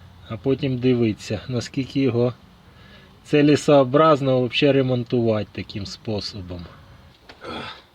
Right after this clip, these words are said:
Йоп твою мать,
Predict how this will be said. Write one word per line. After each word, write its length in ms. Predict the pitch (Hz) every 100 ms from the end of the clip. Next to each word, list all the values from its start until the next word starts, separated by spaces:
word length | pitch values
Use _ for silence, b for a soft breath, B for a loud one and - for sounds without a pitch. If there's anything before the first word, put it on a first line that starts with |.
| _ _ _ _ _ _ - _ _ _ -
Йоп 220 | 247 226 208 _
твою 400 | 170 151 147 143 135
мать, 220 | 117 98